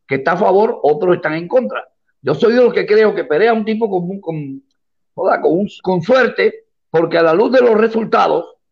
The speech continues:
cualquier otro entrenador en este momento estaría fuera del Junior, porque por ahí mandaban por los chats cinco eliminaciones, cuatro, no sé cuánto. Pero entonces yo hablo de unas situaciones que se llaman atenuantes. El primer atenuante que tuvo él fue el covid.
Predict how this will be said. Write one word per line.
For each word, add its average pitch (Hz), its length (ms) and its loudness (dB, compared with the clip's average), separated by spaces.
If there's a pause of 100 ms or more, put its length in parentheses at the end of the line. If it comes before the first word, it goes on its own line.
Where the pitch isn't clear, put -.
cualquier 165 380 2
otro 240 200 2
entrenador 214 640 0
en 165 140 -2
este 208 180 0
momento 208 320 0
estaría 190 340 2
fuera 220 280 4
del 170 160 0
Junior, - 260 -4 (440)
porque 123 260 -6
por 143 180 -2
ahí 190 140 0
mandaban 220 540 2
por 214 120 2
los 220 160 2
chats 214 380 -2
cinco 214 440 -2
eliminaciones, 190 1000 -4
cuatro, 185 420 0
no 160 100 -14
sé - 100 -20 (240)
cuánto. 185 300 -4 (600)
Pero 247 140 0
entonces 262 240 0
yo 240 60 4
hablo 240 200 4
de 214 60 4
unas 226 160 0
situaciones 202 440 -2
que 196 80 -4
se 160 100 0
llaman 190 240 0
atenuantes. 180 680 -4 (720)
El 117 120 -4
primer 139 280 0
atenuante 220 440 2
que 214 100 0
tuvo 220 260 4
él 233 140 2
fue 202 120 2
el 185 60 -4
covid. 233 300 2